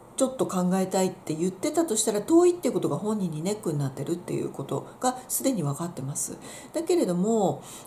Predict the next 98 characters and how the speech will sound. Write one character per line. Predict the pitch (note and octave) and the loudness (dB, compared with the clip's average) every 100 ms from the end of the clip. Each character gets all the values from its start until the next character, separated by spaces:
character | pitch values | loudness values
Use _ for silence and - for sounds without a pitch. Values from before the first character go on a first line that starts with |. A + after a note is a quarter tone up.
| - | -4
あ | F3+ | -2
の、 | F3+ | 0
そ | F3+ | 0
の | D#4 | 0
方 | E4+ F#4 D4+ | 0 2 2
は、 | G3+ G#3 E3+ - - - | 4 4 4 2 -6 -12
そ | - | -6
の | E3+ | -6
体 | E3 B3 B3+ - | 0 0 -2 -4
験 | C4 C4 | -2 -2
会 | - - B3 B3 | -4 0 2 4
に | A#3 | 2
臨 | G#3+ A#3+ | 2 2
む | A#3 | 2
に | E3+ | 2
あ | C#3 | 0
た | C3+ D3 | 0 -6
っ | |
て | - D#3+ | -4 -4
の | D#3 D#3+ D3+ | 0 2 2
コ | C#3+ F#3+ | 0 -2
メ | G#3+ | -2
ン | G#3 | 0
ト | G#3+ | 2
欄 | F3+ C#3 | 2 0
に | D3 | -2
は | D3+ D3+ - | 0 0 4
一 | |
切 | - - A3 | 4 4 2
そ | - | 2
う | E3+ | -2
い | |
う | |
こ | - | -2
と | - | -4
は | |
書 | - | -4
い | B3+ | -4
て | F#3 | -2
な | G#3 | -2
か | F#3 | -2
っ | - | -4
た | |
ん | - | -8
で | C#3+ | -8
す | - | -6
よ。 | - - - - - | -8 -10 -16 -16 -10
「こ | D#3 | -6
れ | E3 | -2
こ | E3 | -2
れ | D3+ | -2
こ | G#3+ A#3 | 4 4
う | |
い | C#4+ | 4
う | |
ふ | |
う | D4+ | 2
に | B3+ | 2
思 | G3+ G3+ | 0 -2
っ | |
て | F3+ | -2
て、 | E3+ | -2
こ | E3 G3 | 0 0
う | F#3+ | 2
で、 | D#3 - - - C#3 - E3+ | 2 0 -10 -16 -16 -10 0
〇 | F3 | 4
〇 | F#3 F3+ E3 | 6 4 2
先 | D#3+ D#3+ | 0 -2
生 | - E3 D#3 | 2 4 4
の | D3 D3 C#3+ - - | 2 2 2 -2 -16
そ | - - D#3 | -12 -8 -2
れ | D3 | 0
を | D3+ D3 | 0 -2
聞 | - F#3+ | -6 -6
い | |
た | F#3 A3 | 0 4
ら、 | A#3 G3 - - - | 4 4 0 -14 -6
自 | F3+ | -2
分 | F3 E3 | -2 -2
が | D#3+ | 0
前 | B3+ D#4+ | 2 2
に | G#3 | 0
進 | F#3 E3 B3 | 0 -2 -2
め | C#4+ | 0
そ | C#4+ D4 A3+ | 0 -2 -2
う | |
な | D#3 | -2
気 | - - | -6 -4
が | C3+ | 2
し | - | 2
た」 | A#3+ | 4
み | A#3+ A#3 | 2 4
た | C4+ | 2
い | C4 | 2
な | C4 | 0
こ | B3+ | 0
と | B3 | 0
が | D3 | 0